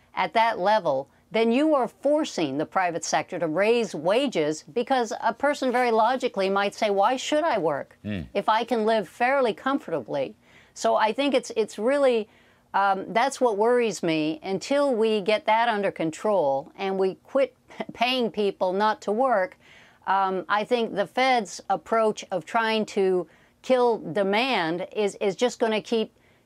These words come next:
Speaker 1: keep proving fruitless, because the real answer goes back to the formula you laid out. We wanna increase supply. And growth itself is not inflationary.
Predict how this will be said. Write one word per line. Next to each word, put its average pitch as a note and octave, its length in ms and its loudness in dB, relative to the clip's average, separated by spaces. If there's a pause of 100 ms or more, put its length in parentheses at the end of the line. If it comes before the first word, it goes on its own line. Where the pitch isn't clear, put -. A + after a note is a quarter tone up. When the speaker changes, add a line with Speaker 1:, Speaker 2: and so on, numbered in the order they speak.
Speaker 1:
keep A#3+ 240 -2
proving A3 400 2
fruitless, F#3 720 -2
because A3+ 320 0
the A3+ 120 2
real C#4 340 2
answer G#3 500 -2
goes G#3+ 320 0
back F#3 360 0
to A3+ 100 -2
the G3+ 220 0 (160)
formula G#3 500 2
you A#3 200 0
laid G#3 280 2
out. C#3+ 240 -2
We G3+ 100 4
wanna A3 260 2
increase A3+ 480 -2
supply. A3+ 800 -2 (460)
And A3 220 0
growth B3 360 2
itself A#3+ 580 0
is F#3 140 -2
not G#3 240 0
inflationary. D3+ 720 -2